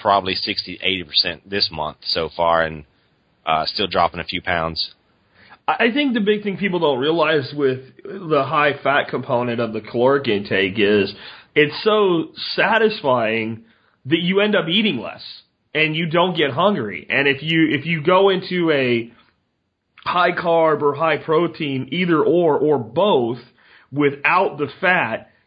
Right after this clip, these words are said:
Speaker 2: you, you're always hungry. You're always trying to replenish it. When I was in Vermont, uh, for the, uh, permaculture thing that Ben Falk did, it was like nutritionist nirvana. And it was good food, organic, the best of the best, you know, grains and, and rice and,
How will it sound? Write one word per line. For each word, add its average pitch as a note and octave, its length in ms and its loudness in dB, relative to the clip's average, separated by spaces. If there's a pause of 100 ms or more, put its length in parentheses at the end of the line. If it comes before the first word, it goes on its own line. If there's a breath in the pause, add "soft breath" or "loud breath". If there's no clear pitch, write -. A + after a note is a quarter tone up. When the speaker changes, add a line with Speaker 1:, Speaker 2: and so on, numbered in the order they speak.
Speaker 2:
you, C#3 300 -4
you're D#3+ 220 0
always E3+ 520 2
hungry. D#3+ 500 -2
You're A#2+ 180 2
always D#3 300 4
trying D#3 180 2
to C#3 40 -2
replenish C3+ 520 0
it. A2+ 80 -4
When B2+ 120 0
I C#3 100 4
was C#3 220 2
in B2+ 120 -6
Vermont, C3+ 600 2 (400 soft breath)
uh, A#2+ 360 4
for C3+ 140 2
the, A#2+ 400 2
uh, A2 300 2
permaculture F#3+ 460 2
thing C#3 140 0
that B2+ 140 0
Ben C3+ 140 4 (100)
Falk F3+ 280 2
did, B2+ 140 2
it D#3 120 2
was F3 180 2
like C#3 280 0 (300 loud breath)
nutritionist F3+ 720 0
nirvana. A2+ 480 0
And B3+ 160 2
it G#3 100 2
was A3 180 2 (140)
good E3+ 400 0
food, D#3 280 0
organic, D3+ 840 0 (380 loud breath)
the C#3+ 100 2 (100)
best G3 360 0
of E3 140 0
the D3 100 -2
best, C#3 540 2
you D3+ 120 -4
know, B2 100 2
grains C#3+ 720 0
and, A#2+ 320 -2
and C3 220 0
rice D3 580 2
and, A2 400 -6